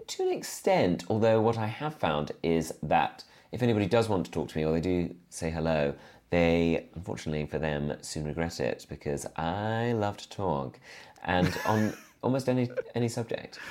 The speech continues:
Speaker 1: with no authority or, or inform-, you know, i-, i-, intelligence.
Speaker 2: You, you'd be
Speaker 1: Um,
Speaker 2: good for a podcast.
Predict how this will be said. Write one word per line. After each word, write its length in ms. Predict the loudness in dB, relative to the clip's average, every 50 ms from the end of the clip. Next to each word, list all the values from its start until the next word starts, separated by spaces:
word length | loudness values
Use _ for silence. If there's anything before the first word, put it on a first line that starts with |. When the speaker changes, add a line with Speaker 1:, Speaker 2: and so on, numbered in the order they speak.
| -8 -2 2
Speaker 1:
with 120 | 2 4
no 360 | 6 6 6 6 6 6 6
authority 460 | 6 6 6 6 6 6 4 2 0 0
or, 300 | 0 0 -2 -4 -6 -8 -6 -4
or 200 | -2 -2 -2 -2
inform-, 320 | -2 -4 -4 -4 -4 -4 -4
you 120 | -2 -2 0
know, 120 | 0 0
i-, 40 | -2 -2
i-, 200 | -4 -4 -8 -8 -8
intelligence. 720 | -8 -8 -8 -6 -4 -4 -4 -4 -4 -6 -8 -10 -14 -18 -20 -20 -20 -20 -20 -12 -2 2
Speaker 2:
You, 60 | 4
you'd 180 | 6 6 6 6
be 60 | 4 4
Speaker 1:
Um, 80 | 4
Speaker 2:
good 160 | 4 2 2
for 60 | 0 0
a 40 | 0 0 0
podcast. 380 | 0 -2 -4 -6 -6 -8 -12